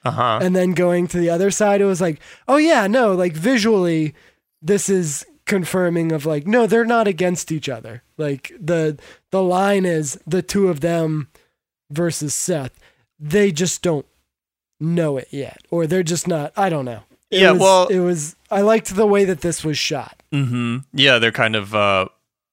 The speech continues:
Speaker 1: putting, they're always putting him in between them, or, yeah, like, kind of, like, separated, but,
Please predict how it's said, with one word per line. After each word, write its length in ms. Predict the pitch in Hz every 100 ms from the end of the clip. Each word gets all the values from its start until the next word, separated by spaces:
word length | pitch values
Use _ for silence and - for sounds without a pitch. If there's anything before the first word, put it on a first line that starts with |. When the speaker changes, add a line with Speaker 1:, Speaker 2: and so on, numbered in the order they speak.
| _ _ _ -
Speaker 1:
putting, 320 | 143 131 123 151
they're 140 | 160
always 180 | 202 170
putting 280 | 180 165 131
him 260 | 131 127
in 100 | 113 107
between 500 | 98 - 151 139 131
them, 480 | 131 123 120 117 113
or, 220 | 110 107
yeah, 240 | 113 101
like, 280 | 90 92 92
kind 200 | - 95
of, 140 | 95 98
like, 380 | 92 90 - _ _ - - - - -
separated, 920 | - 151 139 131 127 123 120 117 113 -
but, 320 | 113 -